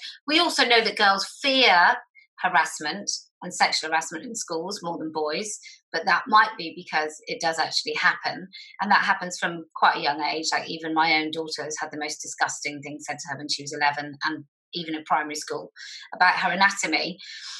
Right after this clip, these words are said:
So if feminism's not the answer, I mean, uh, you may, you may disagree that, that that's even true, but if feminism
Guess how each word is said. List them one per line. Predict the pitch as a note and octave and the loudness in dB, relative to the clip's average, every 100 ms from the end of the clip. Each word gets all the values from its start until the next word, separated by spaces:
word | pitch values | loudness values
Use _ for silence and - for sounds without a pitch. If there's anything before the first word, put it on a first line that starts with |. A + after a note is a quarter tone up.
| - _ _ | -18 _ _
So | - B3+ A#3+ A#3+ - _ _ _ _ _ | 2 6 6 4 -2 _ _ _ _ _
if | B3 - | -4 4
feminism's | E4 G4 C#4 - G#3+ G3+ | 6 8 4 4 -2 0
not | G3+ - | -2 2
the | G3 | 4
answer, | G3 F#3 - E3+ D#3+ F#3+ - _ _ _ | 6 4 0 2 4 2 -2 _ _ _
I | G#3 | 2
mean, | G#3 | 6
uh, | G3 - - - | 4 4 -6 0
you | A3+ | 6
may, | A3+ A3 - - _ | 8 6 4 -8 _
you | A3 | 4
may | A3+ G3 | 6 6
disagree | G#3 G#3 G3 G#3 F#3 | 4 2 6 6 6
that, | F#3+ | 4
that | F3+ F3 - - | 6 4 4 4
that's | F3+ - - - - | 4 2 -10 -10 -6
even | F3 F3 | -4 0
true, | - G3 D#3 E3 F3 | 4 4 4 2 0
but | F#3 - - - | 0 0 -4 -2
if | B3 | 2
feminism | - C#4+ D#4 D#4 C#4 B3+ A#3 | 6 6 8 6 4 4 4